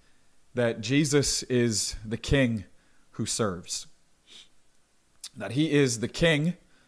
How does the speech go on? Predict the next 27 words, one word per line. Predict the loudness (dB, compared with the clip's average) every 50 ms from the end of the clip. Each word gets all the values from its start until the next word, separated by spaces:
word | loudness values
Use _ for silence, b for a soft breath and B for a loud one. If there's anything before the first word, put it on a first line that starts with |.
| _ _ _ _ _ _ _
who, | -2 0 2
rather | 6 8 8 8 8 6 4 4
than | 4 2 2 2
exalting | 0 0 2 2 2 2 2 0 0 2
himself | 2 2 2 2 4 4 4 4 2
to | -2 -2
the | -2 0
highest | 2 4 4 4 4 2 0 -2 -4
place, | 0 2 2 2 2 2 0 -2 -4 -6 _ _ _ _ _ _ _ _ _ _ _ _
chooses | -6 2 4 4 4 4 4 2 2 0
to | -2 -6 -4
take | 0 0 0 0 0 -2
the | -2 2
lowest | 4 4 4 4 2 -2 -6 -6
place, | -4 -2 -2 -2 -2 -4 -4 -4 -6 -10 _ _ _ _ _ _ _ _ _ _ _ _ _ -10
to | -6 -2
serve | -2 2 4 6 6 6 6 4 4
those | 4 4 6 4 2 0 0
that | 0 0
he | 2 2
loves, | 4 6 6 6 6 2 0 -4 -4 -6 -6 -10 _ _ _ _ _ _ _ -4
and | -2 0 0 0 0 -2
even | -2 0 0 2 2 2 2 4
those | 6 6 6 6 4 2 -2
that | -4 -4 -2
betray | -2 -4 -4 -4 -4 -6 -6 -6
him. | -6 -10 -14 -14 -16